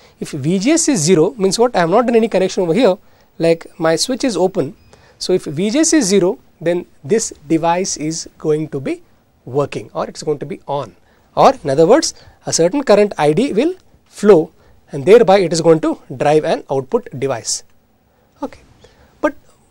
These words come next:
whenever you want to turn this off, okay, how do you turn off a J fet? You turn off a J fet by applying a negative voltage at its gate. Okay, so you already have a negative voltage here, only thing is it is not in the circuit.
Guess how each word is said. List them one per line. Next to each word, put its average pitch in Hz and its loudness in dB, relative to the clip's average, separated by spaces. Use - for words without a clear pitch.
whenever 170 2
you 339 2
want 285 0
to 269 -6
turn 220 0
this 220 -4
off, 160 0
okay, 175 -8
how 185 -2
do 254 -6
you 247 -6
turn 214 -4
off 208 -6
a 202 -4
J 147 -4
fet? 110 -12
You 143 -12
turn 151 -2
off 294 -2
a 359 -2
J 180 0
fet 165 2
by 151 -6
applying 196 -4
a 165 -10
negative 156 -2
voltage 185 -2
at 160 0
its 156 -6
gate. 127 -10
Okay, 311 -6
so 180 0
you 226 -6
already 240 2
have 277 4
a 247 4
negative 190 2
voltage 165 0
here, 202 4
only 185 -2
thing 220 0
is 359 -2
it 170 -4
is 156 -2
not 156 0
in 156 -2
the 160 -2
circuit. - -6